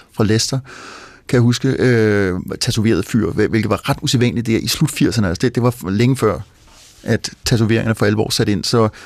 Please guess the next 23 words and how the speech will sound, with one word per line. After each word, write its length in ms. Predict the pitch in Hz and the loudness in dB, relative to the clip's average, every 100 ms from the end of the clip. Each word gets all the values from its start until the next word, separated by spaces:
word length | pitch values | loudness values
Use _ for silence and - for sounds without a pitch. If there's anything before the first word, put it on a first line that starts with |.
| - | 0
han 80 | 131 | 2
havde 120 | 131 | 2
siddet 200 | 123 110 | 2 0
i 20 | |
fængsel. 360 | 127 127 - 143 | 0 -2 -2 0
Han 120 | 110 | 0
fortalte, 320 | 113 123 107 | 0 0 2
at 20 | |
han 100 | 113 | 2
havde 240 | 107 101 95 - - - - _ _ - | 2 2 -2 -8 -20 -20 -20 _ _ -4
slået 240 | 117 110 | 2 4
nogle 120 | 110 | 2
folk 260 | - 98 - | 2 0 0
hjemme 240 | 101 104 101 | 0 2 2
i 20 | |
Leicester, 260 | 98 - | 0 0
blandt 200 | 107 104 104 | 0 2 2
andet 120 | 101 | 2
en, 100 | 95 - | 0 -4
uh, 60 | |
"fucking 360 | - 120 - 104 | -4 -2 0 0
gypsy", 280 | 117 - - | 0 -2 -2
kan 120 | 135 | -2